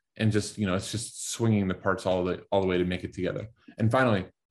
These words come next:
to make all those pieces, right? Expensive forwards, some middle level mid-, midfielders, but really solid floors, elite defenders. We're gonna need a value. Jacobs Ramsey seems to be, um, a guy that Steven Gerrard really does like.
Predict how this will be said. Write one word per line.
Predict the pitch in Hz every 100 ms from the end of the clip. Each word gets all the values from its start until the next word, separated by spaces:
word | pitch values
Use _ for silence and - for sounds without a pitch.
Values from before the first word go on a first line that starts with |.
| _ _ -
to | 117
make | 120 156 151
all | 117
those | 107 98
pieces, | - 92 - 82 92
right? | 98 92 - _ _
Expensive | - - 135 123 127
forwards, | 117 113 113 107 101 - - _ _ _
some | - - 110 107
middle | 113 127 135 123
level | 117 113 117
mid-, | 110 107 107
midfielders, | - 117 117 113 104 117 107 110 104 -
but | 95 -
really | 98 110 110
solid | 104 110 104
floors, | 104 110 107 101 - _ _ _ -
elite | 110 120 120
defenders. | 113 110 120 131 120 - _ -
We're | 117
gonna | 123
need | 113 110
a |
value. | 95 90 101 110 113 113 _
Jacobs | - 143 135
Ramsey | 110 110 113 117 110
seems | - 110
to | 107
be, | 107 104 101 101 - -
um, | 98 92 87 - -
a | 107
guy | 104 98 98
that | 95
Steven | 104 113 104
Gerrard | 92 90 95 92 92
really | 98 95
does | 92 92 87
like. | 90 92